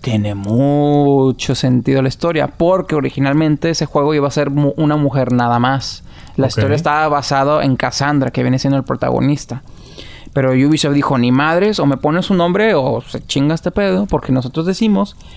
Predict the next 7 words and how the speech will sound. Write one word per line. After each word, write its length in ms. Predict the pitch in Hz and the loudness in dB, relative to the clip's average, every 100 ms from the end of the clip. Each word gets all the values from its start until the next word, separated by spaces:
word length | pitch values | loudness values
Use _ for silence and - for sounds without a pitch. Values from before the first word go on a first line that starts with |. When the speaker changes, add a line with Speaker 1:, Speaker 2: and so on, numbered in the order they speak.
| - - - | -20 -20 -4
Speaker 1:
Y 500 | 151 151 156 151 156 - | 0 2 4 2 0 -4
crearon 540 | - 175 156 160 175 185 | -2 0 2 2 0 0
a 100 | 160 | 0
Alexios 1080 | 156 165 185 - - 165 143 127 - - - - | 0 0 0 -2 0 0 0 -2 -4 -8 -12 -4
al 160 | 151 151 | 0 0
último 340 | 147 165 156 | 0 2 2
momento. 560 | 147 143 160 165 - | 2 2 2 0 -2